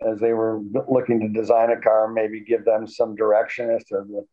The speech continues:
you know, 'cause you, uh, Indy car is different than a Formula One car. So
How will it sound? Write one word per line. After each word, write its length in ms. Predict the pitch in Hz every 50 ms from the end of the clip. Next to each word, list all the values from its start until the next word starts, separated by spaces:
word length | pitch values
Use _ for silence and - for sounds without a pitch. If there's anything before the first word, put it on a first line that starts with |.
| _ _ _ _ _ _ _ _ _ _ _ _ -
you 100 | - 123
know, 140 | 117 110 107
'cause 180 | - 117 120 131
you, 180 | 147 151 151 -
uh, 320 | 147 139 123 123 127 139
Indy 160 | 151 156 147 143
car 240 | - 135 127 117
is 80 | 113 101
different 320 | 104 127 120 - 127 117
than 100 | 110 113
a 80 | 104 101
Formula 300 | - 120 113 110 107 104
One 240 | 101 104 110 110 104
car. 340 | - 117 117 117 120 120 - -
So 180 | - 110 107